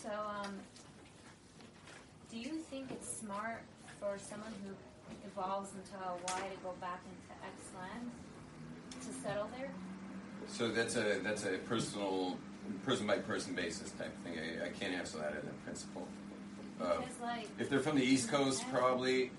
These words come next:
Speaker 2: If they're from a place that totally doesn't support Y at all, so then it's better just to visit on weekends or something.
Speaker 1: Right.
Speaker 2: Not to live there, but, uh, depends how much the out, the, somewhere around there helps,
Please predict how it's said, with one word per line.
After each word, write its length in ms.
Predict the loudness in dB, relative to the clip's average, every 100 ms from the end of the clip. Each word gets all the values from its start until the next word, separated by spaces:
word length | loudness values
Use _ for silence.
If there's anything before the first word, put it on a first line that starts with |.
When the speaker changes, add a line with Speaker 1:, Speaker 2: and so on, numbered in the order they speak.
| -10 -10 -10 -10 -8 -4
Speaker 2:
If 80 |
they're 80 | -2
from 180 | 2 4
a 60 | 4
place 380 | 8 8 8
that 180 | 2 0
totally 280 | 2 2 4
doesn't 300 | 2 2 2
support 380 | 0 0 0 2
Y 240 | 4 4 4
at 80 | 4
all, 340 | 4 4 2 -2
so 160 | -4 0
then 220 | 2 2
it's 100 | 0
better 240 | 2 2
just 200 | 0 -2
to 80 | -4
visit 320 | -2 -2 -2 -6 -8 -10 -10 -10 -8 -4
on 140 | -2
weekends 540 | 0 0 -2 -2 -2
or 140 | -4 -4
something. 400 | -4 -4 -2 -2 -4 -4 -6 -6 -6 -10 -10 -10 -10 -10 -10 -10 -8 -6
Speaker 1:
Right. 240 | -4 -2
Speaker 2:
Not 200 | 2 2 2
to 120 | 2
live 300 | 4 2 2
there, 200 | 4 4 4
but, 180 | 4
uh, 160 | 4 2
depends 500 | 2 2 4 4 4
how 140 | 4
much 320 | 6 4 2 2
the 260 | 2 2 0 2
out, 200 | 2 2 -4
the, 180 | -2 -2 -2 -6 -8 -6
somewhere 340 | 0 4 6 6
around 340 | 6 6 6
there 240 | 4 2 6
helps, 440 | 6 6 0 -4